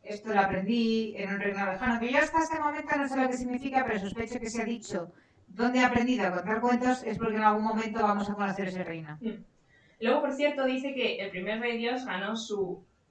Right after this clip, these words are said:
Speaker 2: aliento pro, o sea, que lo hizo, que, que his breath and life,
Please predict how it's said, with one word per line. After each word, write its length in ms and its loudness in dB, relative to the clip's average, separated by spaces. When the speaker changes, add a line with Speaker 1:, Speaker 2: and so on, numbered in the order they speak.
Speaker 2:
aliento 920 -2
pro, 300 -6
o 40 -16
sea, 140 -2
que 80 2
lo 80 2
hizo, 520 -2
que, 340 0
que 300 -2
his 320 -6
breath 420 0
and 340 2
life, 640 0